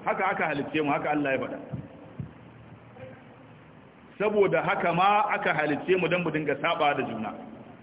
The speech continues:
Ai hankalin da aka bamu shi zai sa mu saba ai. To hankalin na amfani kenan ai.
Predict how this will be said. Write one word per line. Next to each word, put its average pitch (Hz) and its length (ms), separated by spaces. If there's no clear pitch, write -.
Ai 214 180
hankalin 226 560
da - 140
aka 185 180
bamu 170 520
shi 196 140
zai 214 160
sa 185 120
mu 151 180
saba 156 220
ai. 110 100
To 147 160
hankalin 240 440
na 175 200
amfani 165 360
kenan 123 280
ai. 101 100